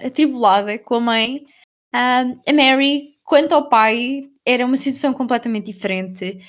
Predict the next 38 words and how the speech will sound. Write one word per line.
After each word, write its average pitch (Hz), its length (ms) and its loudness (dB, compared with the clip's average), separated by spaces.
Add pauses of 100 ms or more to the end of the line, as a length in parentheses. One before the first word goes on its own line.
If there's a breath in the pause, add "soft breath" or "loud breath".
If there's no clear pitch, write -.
(160 loud breath)
O 226 80 -6
Billy 233 400 -2
era 226 160 2
super 240 340 -4
carinhoso 226 400 -2
para 208 120 0
ela, 196 360 0
era 196 280 0
um 202 40 -6
pai 196 160 2
super 214 320 -2
presente 202 640 -6
e, 214 320 -6
portanto, 185 760 -10 (540)
ao 277 120 0
menos, 466 320 0
ao 359 140 4
menos 480 220 2
isso, 440 180 0 (160)
ela 359 200 2
tinha 269 360 0
isso, - 320 -12 (120)
já 240 120 2
não 240 80 -2
é 240 100 -2
mau. 175 280 -4 (480)
E 381 100 4 (140)
aqui - 140 -4
um, 403 160 -4 (280)
uma 480 220 -8
coisa, 220 500 -4 (460 soft breath)
a 403 80 -2
família 480 500 0
da 302 120 2
Mary, 220 680 0
imagina, 269 460 0
ela 359 240 0
desprezava 240 760 -2